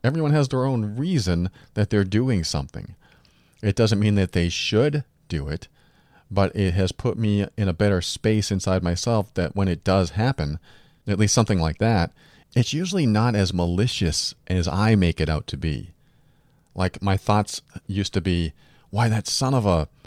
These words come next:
why is he stopping? This is ridiculous." And sometimes I might still go there, <laughs> but I'll patiently wait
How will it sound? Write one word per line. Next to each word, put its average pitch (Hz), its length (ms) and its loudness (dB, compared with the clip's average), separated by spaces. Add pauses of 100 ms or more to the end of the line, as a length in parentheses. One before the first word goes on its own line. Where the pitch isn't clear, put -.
(240)
why 135 220 -2
is 143 120 0
he 123 80 2
stopping? 110 580 -2 (300)
This 127 160 -4
is 151 80 -6
ridiculous." 143 760 -2 (400)
And 127 220 -2
sometimes 107 480 2
I 82 80 2
might 80 180 -2
still 82 240 -2
go 78 200 0
there, 78 300 -4 (500)
<laughs> - 0 -
but - 720 0
I'll 92 100 4
patiently 95 520 0
wait 87 360 2